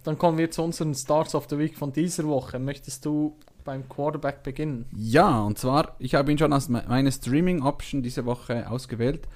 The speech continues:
Speaker 2: und ich wähle ihn auch als meinen Start of the Week, weil ich wirklich
Speaker 1: Doppelt
Speaker 2: an
Speaker 1: hält besser.
Speaker 2: Doppelt hält besser und ich glaube wirklich auch daran. Ich habe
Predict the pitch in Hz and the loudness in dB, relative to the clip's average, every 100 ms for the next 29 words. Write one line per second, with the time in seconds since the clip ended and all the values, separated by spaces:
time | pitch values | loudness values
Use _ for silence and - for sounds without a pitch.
0 | - - 117 113 120 135 123 110 117 - | -14 -4 -4 4 6 8 6 4 0 2
1 | 110 107 - 104 117 101 - 107 117 120 | 2 2 -2 0 0 -4 -6 0 0 -2
2 | - - - - - - - - 113 117 | -8 -16 -18 -20 -18 -18 -18 -16 -4 -2
3 | 117 117 113 123 123 - 98 - 120 110 | 2 0 4 4 4 2 0 2 4 4
4 | 107 - 175 - 151 101 - 123 123 120 | 2 -2 -4 -2 -4 -6 2 4 4 4
5 | 139 120 - 127 127 123 120 123 127 117 | 4 2 4 4 6 6 6 4 4 6
6 | 123 139 139 131 139 - 117 127 - 113 | 6 4 4 4 2 -2 0 0 0 0
7 | 123 143 - 127 120 120 | 2 0 0 0 2 0